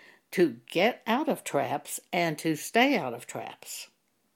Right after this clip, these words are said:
Prophets deliver messages of correction to individuals in the church, or to the pastors, or to the evangelist, or to the whole church group.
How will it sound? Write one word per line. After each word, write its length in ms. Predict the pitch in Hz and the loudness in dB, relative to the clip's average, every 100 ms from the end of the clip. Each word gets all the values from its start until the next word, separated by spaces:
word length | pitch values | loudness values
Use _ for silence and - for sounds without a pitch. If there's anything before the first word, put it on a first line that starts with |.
| _ _ _ _ _ _ _ _ _ _ _ _ _ _ _ - - _ _ _ _ _ _ _ _ _ - - - - - - _ _ - | _ _ _ _ _ _ _ _ _ _ _ _ _ _ _ -20 -20 _ _ _ _ _ _ _ _ _ -20 -20 -20 -20 -20 -20 _ _ 2
Prophets 500 | 175 185 269 240 - | 6 6 4 -2 -2
deliver 680 | 202 208 220 269 302 147 170 | 0 4 8 8 8 4 2
messages 1000 | 156 196 220 220 - 147 147 - - - _ _ _ _ _ 165 | 2 2 2 0 0 0 -2 -4 -12 -16 _ _ _ _ _ -4
of 200 | 165 - | -4 -4
correction 800 | 147 139 190 277 - - 131 131 | -6 0 2 0 -4 -8 -10 -8
to 180 | 165 - | -8 -2
individuals 760 | 202 233 208 175 156 196 190 | 2 2 4 2 0 -2 0
in 160 | 190 185 | -2 -2
the 80 | 185 | -4
church, 500 | - 294 196 - - - | -2 -2 -4 -6 -14 0
or 240 | 180 240 | 4 4
to 160 | 269 285 | 2 0
the 100 | 277 | 0
pastors, 720 | - 165 147 - 190 226 262 | 0 0 0 -4 -4 -4 -2
or 260 | 151 190 220 | 0 0 0
to 260 | - 233 | -2 -4
the 180 | 220 226 | -2 -2
evangelist, 920 | 202 175 160 151 160 165 262 - - _ - _ _ _ _ _ _ - | 0 0 -2 -4 -6 -4 -4 -6 -14 _ -20 _ _ _ _ _ _ 4
or 180 | 202 240 | 6 8
to 160 | 269 | 6
the 120 | 226 | 4
whole 260 | 220 240 247 | 6 6 4
church 400 | - 294 294 - | 0 -2 -2 -4
group. 340 | 123 - - | -6 -6 -12